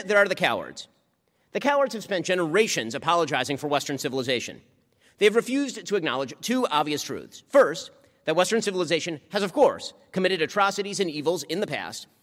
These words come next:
And second, that nevertheless, Western civilization is, in fact, better than its competitors. All civilizations throughout time have attempted to engage in colonization and exploitation. Only one civilization has spent its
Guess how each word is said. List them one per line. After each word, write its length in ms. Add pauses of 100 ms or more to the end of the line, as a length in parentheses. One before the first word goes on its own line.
(100)
And 160
second, 440 (420)
that 140
nevertheless, 720 (180)
Western 340
civilization 640
is, 260
in 180
fact, 320
better 380 (140)
than 120
its 120
competitors. 600 (880)
All 240
civilizations 680
throughout 300
time 340 (180)
have 120
attempted 480
to 100
engage 520 (140)
in 140
colonization 840
and 240
exploitation. 760 (720)
Only 260
one 260
civilization 760
has 180
spent 240
its 180